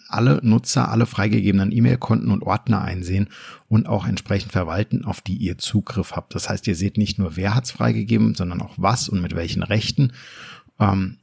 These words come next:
und was ihr tun könnt. Also das ist sehr, sehr cool, die Übersicht. Ich freue mich drauf, äh, wird uns an einigen Stellen auch das Leben erleichtern.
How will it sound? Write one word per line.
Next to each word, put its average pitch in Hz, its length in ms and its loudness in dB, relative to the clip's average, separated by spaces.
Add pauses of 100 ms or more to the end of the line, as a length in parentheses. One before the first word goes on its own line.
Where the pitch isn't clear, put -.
(100)
und 101 160 0
was 82 200 -2
ihr 95 120 2
tun 98 300 0
könnt. 80 260 -4
Also 85 180 -4
das 85 240 -2
ist 92 180 -2
sehr, 95 140 0
sehr 98 160 2 (140)
cool, 123 100 8
die 113 100 6
Übersicht. 101 520 2
Ich - 100 -6
freue 117 200 2
mich 135 180 2
drauf, 110 340 2 (560)
äh, 202 240 2
wird 196 200 2
uns 127 280 4
an 101 140 0
einigen 101 320 2
Stellen 87 300 -2
auch - 180 -10
das - 240 -6
Leben - 240 -6
erleichtern. - 640 -10